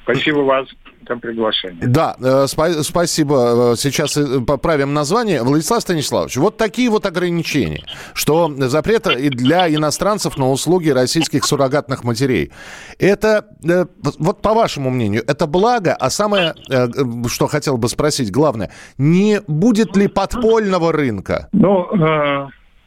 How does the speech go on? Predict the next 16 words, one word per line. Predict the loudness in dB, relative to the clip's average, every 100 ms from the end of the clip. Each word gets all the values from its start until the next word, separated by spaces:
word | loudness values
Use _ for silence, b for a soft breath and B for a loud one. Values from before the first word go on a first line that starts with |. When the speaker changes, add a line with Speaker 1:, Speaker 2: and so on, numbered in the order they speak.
| -20 -18
Speaker 1:
я | -8 -2 0 0 -4
врач, | -4 -2 -4 -6 -12 -14 -16
и | -8 -2 0 0 0 0 -2 -4 -14 -16 -8
суррогатное | -2 0 2 0 -2
материнство — | -6 -4 -2 0 0 0
это | 0 0 -2 0 0 0 -6 _ _ -6
один | -2 0 2
из | 0 2
видов | 0 0 -2 -8
медицинской | -8 -2 -2 -2 -2 -2 -4
помощи, | 0 0 0 -4 -6 -8 -12 -20 B B B
который | -4 -2 2 2 2 0 -2 -10 _ _ _ -12
законодательно | -4 -2 0 0 0 0 -2 -2 -6 -2 -2 -4 -8 -20 -20 -18
с-, | -16 -14 -12 -6 0
существует, | 0 2 0 0 2 4 2 -2
одобрен. | -6 -6 -2 0 0 -2 -6